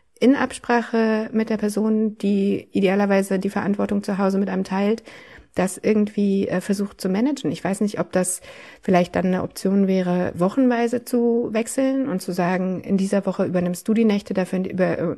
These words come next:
ich schlafe im Gäste- oder im Kinderzimmer“, um eine Woche lang wirklich mal gut schlafen zu können. Dann habe ich Kraft für die nächste Woche, in der du dich dann ausruhen kannst, so. Oder, ähm,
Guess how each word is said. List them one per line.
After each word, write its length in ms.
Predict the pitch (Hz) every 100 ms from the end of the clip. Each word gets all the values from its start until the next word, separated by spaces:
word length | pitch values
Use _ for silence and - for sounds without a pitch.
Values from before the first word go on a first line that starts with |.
| -
ich 160 | -
schlafe 320 | - 185 180
im 120 | - 175
Gäste- 320 | 170 - -
oder 120 | 151
im 120 | 160
Kinderzimmer“, 640 | 165 208 220 220 226 220 220 - - -
um 440 | - 208 208 202 - _
eine 280 | 180 196 214
Woche 220 | 202 202
lang 360 | 208 202 202 202 -
wirklich 340 | 196 202 175
mal 240 | 175 170
gut 200 | 170 175
schlafen 300 | - 165 208
zu 120 | 233 226
können. 220 | 214 214
Dann 160 | 196
habe 120 | 185 185
ich 80 |
Kraft 240 | - 190 -
für 80 | -
die 80 |
nächste 280 | 180 196 -
Woche, 160 | 196 -
in 80 | 160
der 120 | 165
du 140 | 196 214
dich 140 | 240
dann 160 | 247 240
ausruhen 440 | 240 - 247 247
kannst, 380 | - 247 269 -
so. 220 | 269 285 - - - - - _ _
Oder, 380 | 185 185 175 170
ähm, 320 | 175 180 180